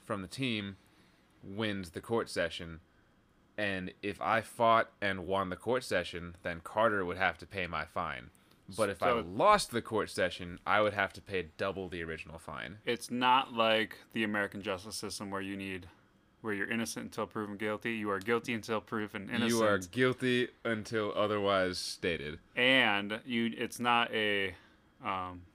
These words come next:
Speaker 2: everybody votes the same way. It's majority rules.
Speaker 1: Yep, majority rules. There's no unanimous decisions. Well, there,
Speaker 2: Unanimous,
Speaker 1: I'm sure
Speaker 2: yes.
Speaker 1: there has been unanimous decisions.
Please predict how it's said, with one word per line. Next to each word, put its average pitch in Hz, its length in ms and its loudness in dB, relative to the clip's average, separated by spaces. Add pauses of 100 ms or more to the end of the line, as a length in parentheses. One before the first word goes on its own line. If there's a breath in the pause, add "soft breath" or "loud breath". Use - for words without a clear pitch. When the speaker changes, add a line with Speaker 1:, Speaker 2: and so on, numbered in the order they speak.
(960)
Speaker 2:
everybody 113 380 2
votes 101 300 2
the 98 60 -10
same 101 240 -4
way. 98 320 0
It's - 360 -12 (680 soft breath)
majority 101 480 -2
rules. - 480 -12
Speaker 1:
Yep, 92 240 -2
majority 95 420 0
rules. 98 400 -4 (460 soft breath)
There's 95 280 -2
no 104 180 2
unanimous 98 500 0
decisions. 82 500 -8
Well, 110 140 2
there, 113 120 4
Speaker 2:
Unanimous, 92 280 -4
Speaker 1:
I'm 117 100 0
sure 110 160 -2
Speaker 2:
yes. 90 80 0
Speaker 1:
there 85 180 -2
has 82 140 0
been 82 140 -8
unanimous 80 440 -8
decisions. - 560 -12